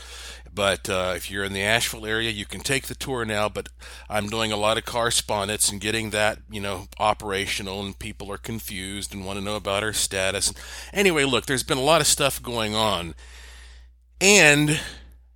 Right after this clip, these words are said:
I got this excited, uh, text and video, uh, a few days ago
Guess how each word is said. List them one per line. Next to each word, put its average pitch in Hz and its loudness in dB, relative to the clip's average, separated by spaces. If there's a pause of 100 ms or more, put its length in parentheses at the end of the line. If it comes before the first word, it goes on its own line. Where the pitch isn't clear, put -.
(440)
I 127 8
got 135 4
this 131 6
excited, 165 6 (280)
uh, 104 -2
text - 2 (720)
and 151 8
video, 143 4 (720)
uh, 107 6 (160)
a 101 -4
few 156 0
days 139 6
ago 107 2